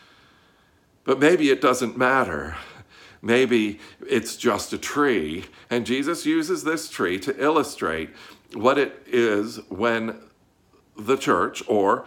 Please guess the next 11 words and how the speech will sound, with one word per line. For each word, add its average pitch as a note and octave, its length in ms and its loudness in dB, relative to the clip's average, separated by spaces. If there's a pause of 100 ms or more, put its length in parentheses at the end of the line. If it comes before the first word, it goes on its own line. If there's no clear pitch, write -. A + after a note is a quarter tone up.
(480)
the A#2+ 380 0
ritual G2+ 720 0
that G#2+ 160 -2
was G2+ 180 -2
to G#2+ 400 -6 (480)
guide G#2+ 340 2
people F#2+ 640 -4 (160)
to - 160 -8
God D#2 540 -4 (680)
doesn't F2+ 400 -2
work. G2+ 500 -2